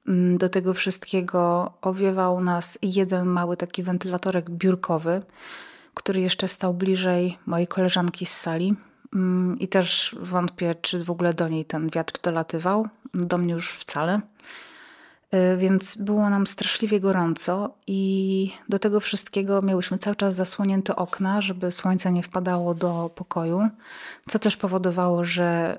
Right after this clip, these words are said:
leżałyśmy cały czas w takim jakimś półmroku dziwnym. Ech, no i co gorsza,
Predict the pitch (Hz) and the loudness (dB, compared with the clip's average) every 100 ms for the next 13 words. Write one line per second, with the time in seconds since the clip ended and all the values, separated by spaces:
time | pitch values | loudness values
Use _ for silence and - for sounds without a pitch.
0 | - 185 185 175 - 180 185 - - 185 | -4 -2 0 0 -2 -4 -4 -6 -6 -4
1 | 185 180 180 170 - 190 175 170 156 170 | -2 0 -2 -4 0 2 2 0 -2 -8
2 | 160 156 165 175 214 214 _ - - - | -6 -2 0 2 0 -2 _ -20 -20 -20
3 | - - - - - _ _ _ 214 190 | -20 -20 -20 -20 -20 _ _ _ -2 2
4 | 190 180 - - - - - - 220 220 | 2 0 -4 -8 -12 -18 -20 -2 4 6
5 | 233 233 220 196 202 202 - 220 214 214 | 6 4 0 2 0 2 0 2 2 0